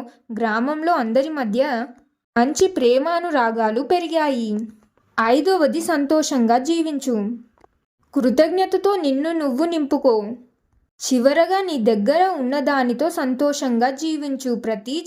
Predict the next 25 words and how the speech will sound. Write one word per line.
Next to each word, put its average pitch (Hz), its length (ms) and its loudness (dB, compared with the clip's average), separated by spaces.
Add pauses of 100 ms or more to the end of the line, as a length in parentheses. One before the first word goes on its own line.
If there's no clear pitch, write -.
చిన్న 349 160 -4
విషయాన్ని 240 600 -4
చూసి 226 240 -4
కృతజ్ఞతతో 277 840 -4
నిండిపో. 262 560 -2 (440)
సంతోషమే 339 640 -2
నిజమైన 262 500 0
సంపద. 240 460 -2 (520)
కృతజ్ఞత 277 520 -4
ఉన్న 269 260 -2
చోట 254 340 0
లక్ష్మీదేవి 277 800 -2
స్థిరంగా 254 560 -2
ఉంటుంది. 262 640 -4 (760)
శ్రావణి 240 640 2
తన 320 80 0
పేదరికాన్ని 262 800 2
మర్చిపోయి 254 640 0
తన 254 200 -2
దగ్గర 214 460 -2
ఉన్న 277 280 -2
వాటితో 220 460 -2
సంతోషంగా 262 760 -4
ఉండడం 233 460 -4
మొదలుపెట్టింది. 233 880 -4